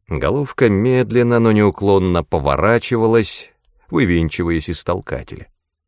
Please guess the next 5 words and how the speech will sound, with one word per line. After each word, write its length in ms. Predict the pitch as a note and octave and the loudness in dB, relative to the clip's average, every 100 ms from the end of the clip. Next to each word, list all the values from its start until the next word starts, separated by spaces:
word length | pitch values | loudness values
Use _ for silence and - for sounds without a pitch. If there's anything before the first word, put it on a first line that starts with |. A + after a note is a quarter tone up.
| _ _ _ _ _ _ _ _ _ - | _ _ _ _ _ _ _ _ _ -10
Это 340 | - - B2 | -6 0 2
имело 380 | A2 A#2 G#2 G2 | 2 2 2 0
двоякие 640 | D2 F2 E2+ A2+ F#2 B1+ | 0 0 2 0 0 -8
последствия. 760 | - B1+ - C2+ - - - - _ _ _ _ _ _ _ _ _ _ _ | -10 -10 -12 -14 -14 -18 -20 -20 _ _ _ _ _ _ _ _ _ _ _
Во-первых, 880 | - D2 D2+ C3 C#3 C#3 A#2 - - | -6 -4 0 0 2 0 -2 -8 -20